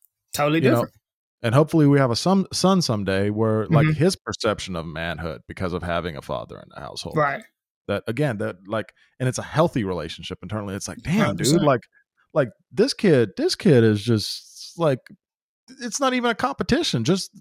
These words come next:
Speaker 2: I mean, all she has to do is just, like, simply apply herself.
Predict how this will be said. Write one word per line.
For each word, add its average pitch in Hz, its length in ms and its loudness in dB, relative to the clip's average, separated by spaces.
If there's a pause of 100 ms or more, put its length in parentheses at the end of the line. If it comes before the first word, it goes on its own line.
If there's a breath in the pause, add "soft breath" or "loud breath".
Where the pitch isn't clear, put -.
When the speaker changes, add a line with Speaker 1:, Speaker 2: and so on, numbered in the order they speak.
(120)
Speaker 2:
I 190 140 -2
mean, 190 180 2
all 233 160 6
she 277 100 -4
has 233 120 -4
to 190 60 -2
do 214 120 2
is 190 80 2
just, 131 100 2
like, 120 140 0
simply 185 340 -2
apply 165 340 -4
herself. - 520 -8